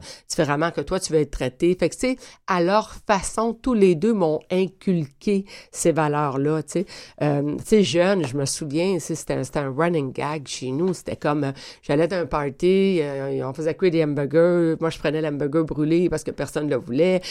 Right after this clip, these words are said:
Euh, le chien, mon premier chien que j'ai adopté, j'ai pris le plus laid de la portée parce que je dis, « Il y a pas personne qui va le voir l'adopter. » Tu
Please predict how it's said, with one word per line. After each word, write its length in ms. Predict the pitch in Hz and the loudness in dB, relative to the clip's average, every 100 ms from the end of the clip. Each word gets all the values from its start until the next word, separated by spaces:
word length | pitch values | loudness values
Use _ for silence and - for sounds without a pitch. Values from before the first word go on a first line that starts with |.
| - - | -12 0
Euh, 180 | 147 147 | 2 6
le 160 | 156 160 | 6 4
chien, 380 | - 185 190 | 2 2 4
mon 180 | 175 160 | 6 2
premier 380 | 143 190 180 160 | 2 2 2 2
chien 200 | - 196 | 0 0
que 60 | 156 | 2
j'ai 80 | |
adopté, 460 | 147 139 135 - 190 | 0 0 -2 0 2
j'ai 160 | 143 143 | 2 2
pris 140 | 160 | 0
le 60 | 147 | 0
plus 180 | 196 165 | -2 0
laid 140 | 175 | 0
de 40 | 147 | 0
la 120 | 147 | -4
portée 560 | 143 - - 180 160 | -4 -4 2 4 4
parce 180 | 143 135 | 0 -2
que 80 | 160 | -2
je 100 | 139 | -2
dis, « 60 | 147 | 0
Il 20 | |
y 20 | |
a 40 | 151 | 0
pas 120 | 165 | 2
personne 300 | 165 143 170 | 2 2 -2
qui 60 | 151 | -2
va 60 | |
le 60 | 151 | -4
voir 140 | 143 | -2
l'adopter. » 520 | 147 131 131 120 202 | -2 -2 -4 -2 0
Tu 60 | 214 | 0